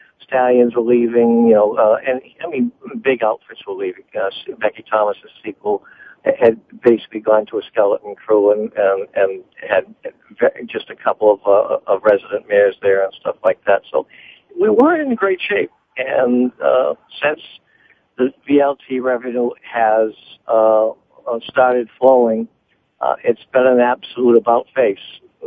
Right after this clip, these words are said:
The, uh, uh, and the full crop is projected, I think, to increase by thirty percent. Uh, the, uh, not only do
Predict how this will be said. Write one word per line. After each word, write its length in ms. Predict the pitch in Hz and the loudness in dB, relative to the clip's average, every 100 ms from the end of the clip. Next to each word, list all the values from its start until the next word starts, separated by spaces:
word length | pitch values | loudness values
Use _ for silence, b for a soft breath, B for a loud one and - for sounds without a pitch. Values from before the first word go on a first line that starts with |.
| - | -12
The, 340 | 98 98 95 | -10 -8 -4
uh, 260 | 98 98 104 - | -2 0 -2 -4
uh, 380 | - - - - - - | -8 -8 -10 -12 -14 -8
and 140 | 110 101 | -6 -4
the 80 | 107 - | -2 2
full 180 | 120 | 2
crop 360 | - - 117 - b b b b _ | 2 0 0 0 b b b b _
is 200 | 113 113 - | -4 -4 -10
projected, 460 | - 110 113 - - | -18 0 0 2 -2
I 80 | 107 | -2
think, 240 | 120 113 _ - | -2 -4 _ -2
to 220 | 113 110 | 2 2
increase 320 | 104 - 113 - | 2 0 -2 0
by 140 | 107 104 - | 0 0 2
thirty 240 | 110 104 | 0 0
percent. 600 | - - - 127 123 123 - 104 | -10 -20 -8 -2 -2 -2 -8 -4
Uh, 240 | 98 101 - 104 _ 117 | -2 -2 -6 _ _ -6
the, 260 | 110 113 113 | -6 -6 -4
uh, 240 | 104 117 120 | -2 -2 -2
not 200 | 120 120 | -2 0
only 220 | 120 120 | 0 -4
do 160 | 110 | -12